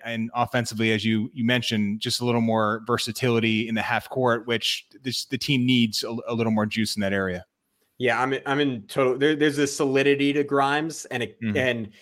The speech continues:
Speaker 2: this, again, maybe, maybe talking out of my butt, because who, who knows with Grimes, like, he just hasn't played that much in the N B A, but the
Speaker 1: Sure.
Speaker 2: sense I get is there will be a consistency from night to night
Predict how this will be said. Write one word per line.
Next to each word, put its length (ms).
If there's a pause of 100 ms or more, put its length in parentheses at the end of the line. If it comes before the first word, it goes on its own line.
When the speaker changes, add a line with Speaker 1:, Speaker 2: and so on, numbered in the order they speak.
(180)
Speaker 2:
this, 180
again, 640
maybe, 540 (240)
maybe 280
talking 340
out 60
of 60
my 80
butt, 280
because 380
who, 300
who 120
knows 220
with 100
Grimes, 180
like, 100
he 40
just 140
hasn't 300
played 160
that 80
much 180
in 60
the 60
N 60
B 140
A, 40
but 180 (200)
the 100
Speaker 1:
Sure. 80
Speaker 2:
sense 280
I 100
get 300
is 160
there 160
will 160
be 400
a 120
consistency 960
from 200
night 200
to 100
night 240